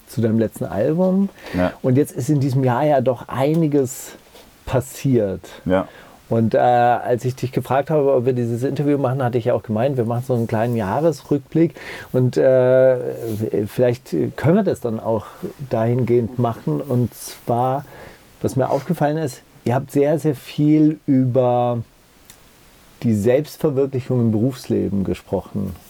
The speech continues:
Speaker 1: zu deinem letzten Album. Also da ging's ganz oft auch darum, „Ey, ich mach, was ich gerne mache, ich mach
Speaker 2: Mhm.
Speaker 1: diese Musik, ich liebe diese Musik. Und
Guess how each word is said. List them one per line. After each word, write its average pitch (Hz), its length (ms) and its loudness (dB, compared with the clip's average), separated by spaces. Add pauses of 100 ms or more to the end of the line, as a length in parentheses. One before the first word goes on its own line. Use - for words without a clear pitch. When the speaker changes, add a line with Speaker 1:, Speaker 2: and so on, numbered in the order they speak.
Speaker 1:
zu 117 140 -2
deinem 101 180 0
letzten 92 300 -4
Album. 95 500 -8 (400)
Also 98 180 0
da 104 140 0
ging's 123 400 -4
ganz 127 340 -2
oft - 280 -6
auch 95 160 -4
darum, 123 640 0
„Ey, 120 160 0
ich 127 180 -4
mach, 131 320 -2 (540)
was 104 180 -2
ich - 400 -6 (1160)
gerne 139 360 2
mache, 175 420 -2
ich 127 120 -2
mach 95 140 0
Speaker 2:
Mhm. 98 80 -2
Speaker 1:
diese 117 200 -2
Musik, 120 420 0
ich - 140 -6
liebe 156 240 2
diese 156 240 -2
Musik. 160 520 0 (1160)
Und 135 540 2